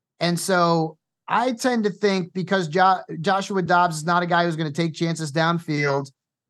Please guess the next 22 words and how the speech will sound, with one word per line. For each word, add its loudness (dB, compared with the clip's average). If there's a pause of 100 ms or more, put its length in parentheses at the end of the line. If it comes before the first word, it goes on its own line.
(220)
because 2 (140)
a 2
hundred 2
percent 0
of 0
Zach 2
Ertz's 0 (380)
cat 0 (120)
passes 0
thrown 2
to 0
him 2
were -2
catchable 2
last 2
week. -2
You 4
know 2
why? 4 (400)
All 4
intermediate 0
stuff, -6